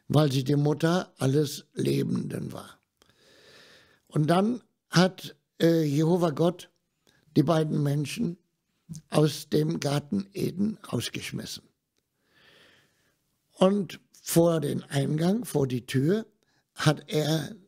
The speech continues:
äh, den Engel mit dem, äh, kreisenden Feuer oder mit dem kreisenden Schwert gestellt, damit sie nicht zurückkommen und vom Baum des Lebens essen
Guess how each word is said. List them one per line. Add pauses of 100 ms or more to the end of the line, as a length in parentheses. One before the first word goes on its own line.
(380)
äh,
den (100)
Engel (140)
mit
dem, (880)
äh, (480)
kreisenden
Feuer (280)
oder
mit
dem
kreisenden
Schwert
gestellt, (500)
damit
sie
nicht
zurückkommen (800)
und
vom
Baum
des
Lebens
essen